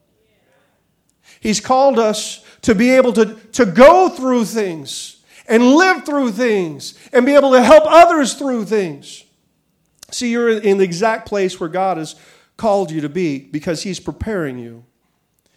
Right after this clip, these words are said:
It's here that God teaches us to rely on him and his word.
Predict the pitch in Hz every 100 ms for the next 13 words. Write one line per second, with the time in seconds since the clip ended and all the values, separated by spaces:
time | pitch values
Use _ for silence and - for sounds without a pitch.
0 | _ _ - 175 - 277 214 180 190 208
1 | 202 202 247 - 175 170 170 165 180 165
2 | 185 185 170 180 180 147 139 131 151 175
3 | 143 123